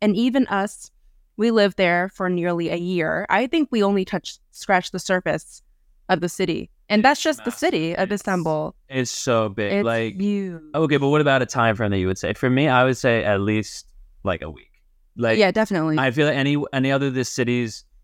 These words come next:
Speaker 2: like Paris, I think you could say something like that, like a London, the big cities, but, but this truly is something like that. Like, you're not gonna hit Istanbul in three days because, like Pearly said, you know, the European, the Asian, they both have their own flair.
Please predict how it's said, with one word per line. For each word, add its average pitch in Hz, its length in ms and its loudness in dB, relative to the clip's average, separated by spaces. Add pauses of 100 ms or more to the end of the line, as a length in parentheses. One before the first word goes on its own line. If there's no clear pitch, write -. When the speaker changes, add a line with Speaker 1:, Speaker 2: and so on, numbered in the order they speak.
(120)
Speaker 2:
like 143 180 0
Paris, 160 380 4
I 123 60 2
think 117 140 2
you 107 60 -2
could 98 140 -6
say 104 160 0
something 101 240 -2
like 98 120 -6
that, 98 320 0
like 101 200 0
a 101 40 2
London, 101 380 -2
the 104 160 -4
big 127 240 0
cities, 120 480 -2
but, 101 240 -4 (460)
but 123 100 -2
this 135 240 2
truly 123 600 0
is 113 160 0
something 107 400 0
like 101 220 -2
that. 101 180 -4
Like, 101 120 0
you're 113 120 2
not 120 240 2
gonna 117 100 -2
hit 107 180 -2
Istanbul 95 440 -4
in 87 80 -4
three 71 180 -4
days 73 280 -4
because, 107 460 -2 (1040)
like 143 200 4
Pearly 139 300 2
said, 151 260 0
you 113 80 -2
know, 104 240 -4 (720)
the - 80 -4
European, 135 460 0
the 120 120 -2
Asian, 120 360 0
they 117 100 2
both 120 300 2
have 117 160 4
their 110 140 2
own 110 160 0
flair. 113 560 0